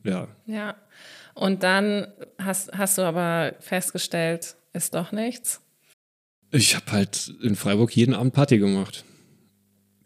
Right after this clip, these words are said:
Speaker 2: Ja.
Speaker 1: Also ich hab, äh, und ich hab, ich kam mit den Geisteswissenschaftlern nicht klar. Also ich hab nicht gebondet. Ich hab eigentlich immer nur mit den Hydrologen rumgehangen und Biologen und hatte deswegen auch gar keinen Kontakt zu meinem Studium.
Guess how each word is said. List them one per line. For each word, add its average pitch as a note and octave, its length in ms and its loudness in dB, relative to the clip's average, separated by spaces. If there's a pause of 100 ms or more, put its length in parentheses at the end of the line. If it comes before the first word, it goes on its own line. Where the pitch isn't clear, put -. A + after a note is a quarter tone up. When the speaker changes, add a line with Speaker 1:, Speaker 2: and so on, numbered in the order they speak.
(160)
Speaker 2:
Ja. F3 440 -6
Speaker 1:
Also G#2 380 4
ich A2 140 0
hab, - 260 -4
äh, G#2+ 380 0 (480)
und D#3 240 12
ich C#3+ 120 8
hab, B2+ 160 6 (580)
ich - 160 2
kam B2 200 8
mit B2 140 6
den A2+ 320 6 (260)
Geisteswissenschaftlern G#2 840 4
nicht - 160 -4
klar. F#2 300 0 (480)
Also G2 140 2
ich G#2 60 0
hab A2+ 140 4
nicht A#2 160 4
gebondet. G2+ 440 4
Ich - 80 0
hab G2 120 2
eigentlich A2 240 4
immer A#2 200 8
nur A2+ 160 8
mit A2 400 4
den G#2+ 440 8
Hydrologen C3 760 8
rumgehangen C#3 600 8
und G#2+ 340 4
Biologen C#3 760 8
und A2 500 4
hatte A2+ 200 2
deswegen G#2+ 340 4
auch - 120 -6
gar G2+ 100 -2
keinen G#2+ 380 2 (180)
Kontakt A#2+ 440 4
zu A#2 120 2
meinem G2 140 4
Studium. A2 580 0